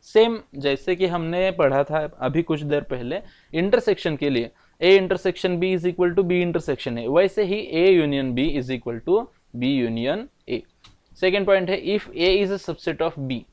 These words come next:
then A union B is a subset of B। मतलब बड़ा सेट कौन सा है? बड़-, बड़ा वाला कौन सा है? A is a subset, मतलब ये छोटा है। ये क्या है? छोटा है, मतलब number of elements consider करेंगे। और B क्या है?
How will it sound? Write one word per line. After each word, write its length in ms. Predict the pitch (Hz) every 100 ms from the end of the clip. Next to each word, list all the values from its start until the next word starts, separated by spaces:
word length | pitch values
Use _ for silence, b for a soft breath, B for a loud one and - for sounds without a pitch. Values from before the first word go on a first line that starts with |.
| _ _ _ _ _ -
then 340 | 131 160 185 -
A 120 | 160 185 175
union 340 | 170 175 165 147
B 120 | 165 156
is 100 | 135
a 100 | 139
subset 360 | 123 - 117 117 175
of 100 | 233 - _ _ -
B। 160 | 117 117 _ -
मतलब 180 | 156 185
बड़ा 280 | 165 180 202
सेट 220 | 214 214
कौन 200 | - 139
सा 140 | 123 -
है? 80 | -
बड़-, 200 | 143 151
बड़ा 240 | 139 156 185
वाला 180 | 190
कौन 180 | 180 127
सा 160 | 117 123
है? 60 | - 156
A 420 | 196 214 - -
is 140 | 175 214
a 80 | 226
subset, 320 | 220 151 113 -
मतलब 280 | 143 151 165
ये 100 | 160
छोटा 280 | 131 120
है। 160 | 135 143 _ _ _ _ _ _ 127
ये 60 |
क्या 160 | 123 139
है? 220 | 143 - _ _ _ _ _
छोटा 280 | - 117 127
है, 220 | 135 151 _ _ _ -
मतलब 240 | 131 170
number 340 | 165 135 143 170
of 60 |
elements 460 | 143 123 127 135 -
consider 320 | 117 - 117
करेंगे। 320 | 113 110 160 - - _ _ _ _ _ _ -
और 140 | 135
B 260 | 127 151 180
क्या 160 | 185 180
है? 240 | 196